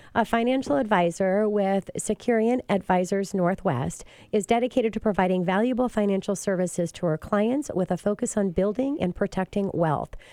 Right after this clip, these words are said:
With education as the foundation of her process, mutual trust and understanding are created. Noemi is skilled at teaching her clients how money works,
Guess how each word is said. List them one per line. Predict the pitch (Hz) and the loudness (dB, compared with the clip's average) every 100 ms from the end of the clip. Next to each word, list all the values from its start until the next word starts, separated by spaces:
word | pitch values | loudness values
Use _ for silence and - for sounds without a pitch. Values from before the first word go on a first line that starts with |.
| - - | -10 -2
With | 226 | 0
education | 240 302 - 240 - 240 | 0 -2 0 0 0 -2
as | 233 | -2
the | 220 | -2
foundation | 220 208 202 185 - | 0 0 0 -2 -2
of | 202 | -2
her | 214 | -2
process, | - 180 165 - - - - - - | -2 -2 -2 -2 -6 -6 -12 -20 -4
mutual | 220 233 - 285 | -2 -2 -2 -4
trust | - 220 185 - 214 | 0 0 2 0 -4
and | - | -2
understanding | 196 208 - 190 160 170 190 | -2 -2 -2 -2 0 0 -2
are | 180 180 | -4 -4
created. | - 254 254 180 - 170 - - - | -4 -2 0 -2 -6 -10 -14 -20 -4
Noemi | 220 214 269 285 185 196 - | 2 2 2 2 0 0 0
is | 190 | -2
skilled | - - 240 247 311 | -4 -2 0 2 0
at | 311 196 | -2 -4
teaching | - 247 - 240 | -4 -4 -2 -2
her | 240 | -2
clients | - 208 202 196 202 | -2 0 2 0 -2
how | - 202 202 208 | -2 -2 -2 -2
money | 190 196 196 | 0 2 0
works, | 185 160 131 156 - | 0 0 -2 -6 -12